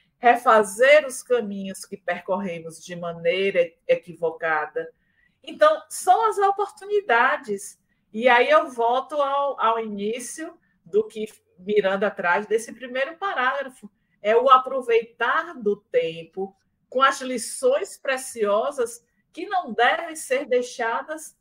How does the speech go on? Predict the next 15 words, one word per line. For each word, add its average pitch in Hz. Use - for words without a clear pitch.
que 349
passem 403
em 247
vão. 220
Vamos 311
aproveitar 262
o 349
ensejo 349
do 285
agora. 196
Então, 214
estamos 294
fazendo 196
esse 170
estudo, 196